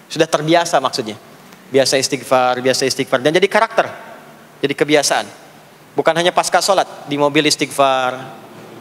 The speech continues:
di kantor masuk istighfar. Sudah kebawa, sudah refleks itu.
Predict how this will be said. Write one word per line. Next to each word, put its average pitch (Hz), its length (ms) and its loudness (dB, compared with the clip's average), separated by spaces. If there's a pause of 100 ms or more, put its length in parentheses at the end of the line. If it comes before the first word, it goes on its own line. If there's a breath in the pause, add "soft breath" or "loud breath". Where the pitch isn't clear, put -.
(140)
di - 80 -4
kantor 151 480 0
masuk 147 240 -2
istighfar. 135 720 -2
Sudah 185 160 0
kebawa, 240 500 2
sudah 202 80 4
refleks 208 400 -2
itu. 190 80 -2